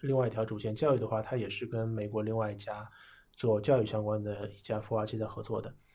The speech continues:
等于他是放了四条主线。然后他又放了另外一条，这四条主线是偏盈利性的。然后他还有一条主线就是非盈利的，包括他跟那个 Elon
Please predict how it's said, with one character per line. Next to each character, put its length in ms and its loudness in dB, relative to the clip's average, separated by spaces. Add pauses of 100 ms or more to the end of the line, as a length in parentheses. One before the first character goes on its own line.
(140)
等 180 2
于 40 2
他 180 0
是 140 2
放 180 4
了 80 2
四 160 -2
条 140 0
主 100 -4
线。 220 -4
然 120 0
后 400 6 (260)
他 120 2
又 100 10
放 180 6
了 100 6
另 120 8
外 160 8
一 20 4
条， 180 -4 (260)
这 140 6
四 120 0
条 160 4
主 120 0
线 220 0
是 240 -4
偏 280 0
盈 160 -2
利 100 2
性 240 -6
的。 100 -18 (920)
然 160 0
后 80 4
他 140 2
还 140 4
有 100 4
一 60 4
条 160 4
主 100 0
线 160 -2
就 80 0
是 60 0
非 160 4
盈 160 0
利 120 -8
的， 120 -8
包 160 2
括 180 -2
他 160 -4
跟 240 -6
那 100 0
个 100 0
Elon 180 0